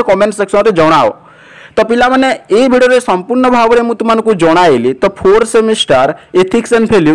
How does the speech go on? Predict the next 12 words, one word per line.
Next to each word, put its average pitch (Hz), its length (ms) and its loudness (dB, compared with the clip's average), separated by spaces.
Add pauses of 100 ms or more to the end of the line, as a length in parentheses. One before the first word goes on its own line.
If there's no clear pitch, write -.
ତ - 80 0
ଏଇ 220 180 0
ଦୁଇ 208 120 2
ହଜାର 214 240 2
ଚବିଶରେ 220 500 -2
ପଡ଼ିଥିବା 190 400 0 (320)
ରାଜେନ୍ଦ୍ର 196 500 0
ୟୁନିଭର୍ସିଟି, 220 560 0 (260)
କଳାହାଣ୍ଡି 180 520 0
ୟୁନିଭର୍ସିଟି, 214 420 -2 (100)
ବ୍ରହ୍ମପୁର 170 440 2
ୟୁନିଭର୍ସିଟିରେ 220 440 -4